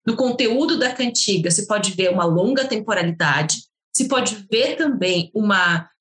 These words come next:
ah, essa questão social e cultural entre essas três religiosidades, essas três culturas religiosas dentro da Península Ibérica, e dá pra ver a po-, propaganda política do Afonso. Porque quando tem o, na canção dez, que eu gosto muito, eu trabalho com ela na minha disciplina pra falar sobre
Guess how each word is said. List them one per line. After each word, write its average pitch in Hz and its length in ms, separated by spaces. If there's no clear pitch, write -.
ah, 185 440
essa 202 240
questão 208 420
social 202 920
e 240 100
cultural 220 920
entre 208 240
essas 202 280
três 196 320
religiosidades, 196 760
essas 185 140
três 202 180
culturas 240 560
religiosas 196 580
dentro 233 360
da 190 120
Península 175 460
Ibérica, 196 500
e 294 120
dá 392 120
pra 392 160
ver 269 120
a - 60
po-, 320 260
propaganda 285 540
política 277 480
do 330 80
Afonso. 254 640
Porque 247 380
quando 254 420
tem 254 300
o, 214 340
na 208 240
canção 202 400
dez, 214 320
que - 80
eu 185 60
gosto 185 300
muito, 226 320
eu 202 60
trabalho 202 380
com 214 60
ela 196 160
na 190 80
minha 185 320
disciplina 208 560
pra 202 140
falar 202 140
sobre 196 440